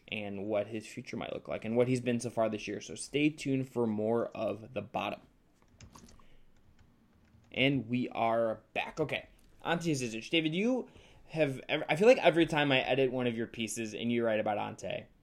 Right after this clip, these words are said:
the thing is, you're like, "He's been really good, but I'm not sure what he looks like when he's a,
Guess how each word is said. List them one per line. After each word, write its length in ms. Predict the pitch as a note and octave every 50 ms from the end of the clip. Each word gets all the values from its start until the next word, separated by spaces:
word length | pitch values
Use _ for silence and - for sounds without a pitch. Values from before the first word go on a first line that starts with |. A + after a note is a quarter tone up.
| _ _ _ _ _ _ _ _ _ _ _ _ _ -
the 160 | C#3 C#3 C3+
thing 280 | C3+ - F3 F#3 F#3 F3
is, 300 | D#3 C#3 C3 B2 A2 A2+
you're 120 | B2+ B2+
like, 240 | A#2+ A2+ A2+ A2+ -
"He's 240 | - G3+ A#3+ A3+ A3
been 180 | C#4 A#3+ A#3
really 220 | G#3+ G#3 G3 E3 C3+
good, 380 | C#3 D3+ D3 B2+ A#2 A2+ - - - - - - - _ _ - - - _
but 160 | E3+ F3 -
I'm 200 | C3 C#3+ C#3 C3+
not 240 | C#3 C#3+ C#3 B2+ B2+
sure 220 | - D3+ C#3+ C3
what 220 | B2+ C3 B2+ B2 A#2+
he 160 | B2 B2+ B2
looks 320 | A#2 A#2+ A#2 A#2+ - -
like 460 | A#2 A#2 A#2 A2 G#2+ - - - - _ - - _ _ _
when 240 | - - A#2+ A#2+ A#2+
he's 500 | A2+ A2+ A#2 A#2 A2+ A2 A2 G#2+ - - - -
a, 480 | - A2 A2 A2 A2 G#2+ G#2+ G#2 F2